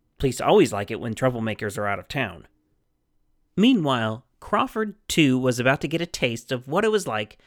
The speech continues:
to have a rival suddenly removed. You might remember from last week that after all the whining and complaining Wilcox had done,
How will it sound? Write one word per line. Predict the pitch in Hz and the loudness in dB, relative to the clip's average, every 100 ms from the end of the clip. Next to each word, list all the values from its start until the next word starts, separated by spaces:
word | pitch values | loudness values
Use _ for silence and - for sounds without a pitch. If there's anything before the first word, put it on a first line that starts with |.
| _ - | _ -10
to | 117 | -2
have | 135 131 | 0 2
a | 135 | 0
rival | 123 117 127 147 147 139 | 0 2 4 4 0 -4
suddenly | - 123 120 123 117 | -4 -2 -2 -2 -2
removed. | 117 113 101 95 107 - _ _ _ _ _ _ _ _ _ _ _ _ _ _ _ | -2 -2 -4 -8 -14 -20 _ _ _ _ _ _ _ _ _ _ _ _ _ _ _
You | 175 | 0
might | 214 277 | 2 2
remember | 214 185 180 | 2 2 2
from | 165 160 127 | -2 -4 -2
last | 104 - - | -4 -6 -8
week | 110 | -6
that | - 113 - | -2 -2 -2
after | 147 156 - 165 | -2 0 0 -2
all | - 143 | 0 0
the | 147 156 | 2 0
whining | 127 113 120 135 143 139 | -2 -2 0 2 2 2
and | 127 120 | 0 0
complaining | 135 127 - 131 120 117 | -4 -4 0 2 4 2
Wilcox | 110 110 - 107 - | 0 -2 -4 -6 -6
had | 107 | -6
done, | 110 104 107 | -4 -4 -6